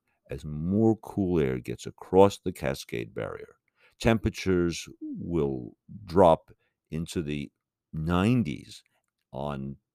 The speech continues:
Tuesday and Wednesday, and perhaps the upper eighties on Thursday. So that's a big change. It ta-, just takes some time for that cool air to get across the Cascade Barrier.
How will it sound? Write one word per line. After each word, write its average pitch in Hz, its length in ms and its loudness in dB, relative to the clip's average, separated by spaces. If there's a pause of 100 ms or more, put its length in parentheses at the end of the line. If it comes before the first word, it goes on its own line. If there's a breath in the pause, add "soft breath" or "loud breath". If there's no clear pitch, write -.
(200)
Tuesday 82 380 -4
and 85 140 -4
Wednesday, 120 540 4 (300 soft breath)
and 78 140 -8
perhaps 87 480 -8 (100)
the 71 140 -6
upper - 240 -10
eighties 71 360 -8
on 57 140 -14
Thursday. - 440 -12
So - 140 -10
that's - 120 -8
a 62 80 -2
big 58 440 -4
change. - 520 -4 (1160)
It 78 160 -8
ta-, 92 180 0
just 110 300 0
takes 98 240 2
some 92 200 -2
time 82 360 0
for - 120 -14
that 62 300 -8
cool 85 300 -2
air 71 120 0
to 65 80 -6
get 60 200 -10
across 60 320 -12
the - 40 -20
Cascade 57 520 -12
Barrier. 52 400 -12